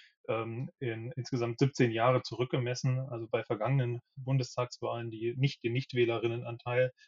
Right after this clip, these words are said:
mit einbezogen. Und siehe da, tatsächlich noch bevor es die A F D gab, zeigt sich dieser Effekt, äh,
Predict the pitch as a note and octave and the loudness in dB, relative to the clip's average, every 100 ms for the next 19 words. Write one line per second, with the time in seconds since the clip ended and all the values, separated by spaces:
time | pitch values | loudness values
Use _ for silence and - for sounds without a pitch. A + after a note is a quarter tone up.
0 | _ C3 C3+ - A2+ C3 B2+ - A#2+ C3+ | _ 0 0 -2 0 0 0 2 2 2
1 | B2 G#2+ A#2+ A2 G#2 A#2+ C3 _ - _ | -2 0 2 2 2 0 0 _ -20 _
2 | - A2+ C3+ C3+ A#2 A#2+ - A#2 A#2+ C3 | -4 2 2 2 0 -2 -4 -2 4 4
3 | - B2+ A#2 A#2 - A#2+ A2+ A2+ C3 - | 4 -2 -4 -4 2 2 2 2 0 0
4 | - A2+ B2 B2+ - B2+ A#2+ A#2 - B2 | -8 -6 -4 -4 0 2 0 -2 0 0
5 | - C#3 | 0 -8